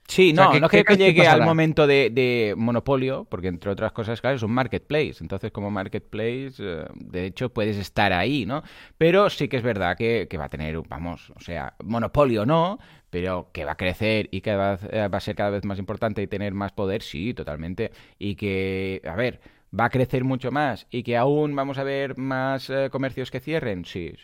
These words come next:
Speaker 1: sin duda. Lo que pasa es que no van a cerrar todos, van a cerrar, pues, la mayoría. Pero sí, sí, esto está clarísimo. Y además, ya te digo, yo siempre que intento hacer, es que claro, también porque a veces no, uno no se adapta.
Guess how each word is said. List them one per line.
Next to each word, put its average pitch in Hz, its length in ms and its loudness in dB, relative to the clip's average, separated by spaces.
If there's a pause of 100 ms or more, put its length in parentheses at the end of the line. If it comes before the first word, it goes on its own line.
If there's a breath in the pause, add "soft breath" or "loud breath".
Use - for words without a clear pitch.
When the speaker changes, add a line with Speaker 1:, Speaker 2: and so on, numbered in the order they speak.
(120)
Speaker 1:
sin 90 160 -8
duda. 82 280 -6 (240 soft breath)
Lo 117 140 2
que 117 80 0
pasa 113 200 -2
es - 60 -4
que 139 240 2
no 123 260 4
van 120 140 4
a 117 60 0
cerrar 117 300 -2
todos, 107 340 -2
van 107 140 -2
a 110 200 -2
cerrar, 120 360 0
pues, 110 140 -6
la 92 380 -2
mayoría. 90 520 -6
Pero 95 140 -8
sí, 101 120 -4
sí, 87 200 -6
esto 82 220 -10
está 98 160 -12
clarísimo. 92 420 -8 (220 loud breath)
Y 120 60 2
además, 120 280 4
ya 131 100 0
te 131 100 0
digo, 147 300 2 (220 loud breath)
yo 139 260 6
siempre 143 320 0
que 143 80 0
intento 139 440 0
hacer, 131 380 0
es 104 80 -10
que 165 120 -4
claro, 208 240 2
también 139 340 -2
porque 196 220 -2
a 120 40 2
veces 135 240 -4
no, 151 300 2
uno 147 180 0
no 175 100 -4
se - 100 -4
adapta. 107 400 0